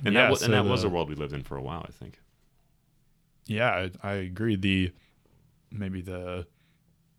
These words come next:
Speaker 2: divisiveness of a lot of our cultural discussions make us maybe more inclined to be like,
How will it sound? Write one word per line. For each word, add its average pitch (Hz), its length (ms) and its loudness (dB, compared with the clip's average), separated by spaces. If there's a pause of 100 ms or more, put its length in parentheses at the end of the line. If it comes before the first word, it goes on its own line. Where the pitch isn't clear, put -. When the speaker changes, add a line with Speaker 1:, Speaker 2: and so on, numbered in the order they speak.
(140)
Speaker 2:
divisiveness 90 880 -2
of 92 80 -4
a 92 40 0
lot 92 240 0
of 92 120 -4
our 92 100 -4
cultural 95 600 -6 (360)
discussions 92 680 -6
make 92 200 -8
us 87 140 -10 (300)
maybe 92 280 -2
more 95 300 4
inclined 92 380 -2
to 92 80 -2
be 98 80 0
like, 95 200 0